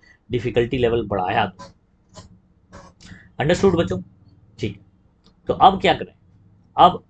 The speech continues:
हमको ये बस formula याद करना है, ये वाला formula याद कर लीजिए बच्चों, बड़े काम का formula है।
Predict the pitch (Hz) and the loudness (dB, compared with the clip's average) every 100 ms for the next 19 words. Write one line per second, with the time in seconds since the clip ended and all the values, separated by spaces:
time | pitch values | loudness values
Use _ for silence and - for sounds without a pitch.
0 | _ 135 151 165 165 156 151 143 127 143 | _ -2 0 0 2 0 0 0 0 4
1 | 151 120 - 101 98 120 147 160 - 123 | 4 4 0 -10 -12 -2 0 0 -2 -4
2 | 135 147 127 - 107 104 101 - 104 - | 0 0 0 -2 -6 -4 -8 -8 -16 -6
3 | 131 147 139 120 110 104 95 101 | -2 -2 -2 -4 -6 -8 -10 -12